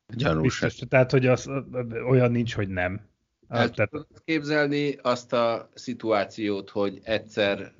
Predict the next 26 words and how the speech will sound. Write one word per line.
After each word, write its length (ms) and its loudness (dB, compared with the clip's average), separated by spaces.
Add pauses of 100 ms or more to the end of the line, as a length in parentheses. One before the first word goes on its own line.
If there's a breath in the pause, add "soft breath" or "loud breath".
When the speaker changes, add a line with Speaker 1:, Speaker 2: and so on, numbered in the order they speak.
(160)
Speaker 3:
Scottie 420 -4
Pippen 400 -4
junior 500 -4
kedvéért 720 -4
visszahozzák 680 -6
a 40 -4
harminchármast 720 -2
a 40 -6
plafonról? 600 -8 (1300)
Speaker 2:
Nem 240 2
tudom, 180 4
ez, 140 4
ez 400 2
egy 160 6
ilyen 140 6
elég 280 4
komoly 380 -2
történet, 680 -2
mert, 360 -2
eh, 300 0
a 40 -4
Cleveland 800 2 (200)
két 300 2
vagy 140 -4
három 380 0
éve 520 -4